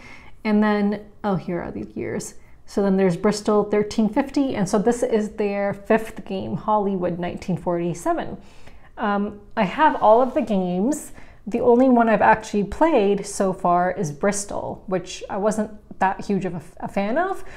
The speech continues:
But this game, um, there's a publisher, Bitewing Games. Uh, they recently came out with one of Ryan Courtney's games.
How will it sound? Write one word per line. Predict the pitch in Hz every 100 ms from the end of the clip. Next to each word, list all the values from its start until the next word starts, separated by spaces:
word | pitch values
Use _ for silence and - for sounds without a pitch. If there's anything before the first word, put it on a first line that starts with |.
| - -
But | 190 220 226
this | 330 330 -
game, | - 214 190 185 214
um, | 254 214 196 190 196 208
there's | 226 226
a | 226
publisher, | - 285 269 - - 185 185 175
Bitewing | 202 208 233 214 185 175
Games. | 185 180 202 202 196 -
Uh, | 202 185 185
they | 185 185 - -
recently | 220 202 202 196
came | 196 190 190
out | 185 175
with | 185
one | 170 190
of | 180 180
Ryan | 196 180
Courtney's | 170 - 196 202 175 165
games. | - - - 226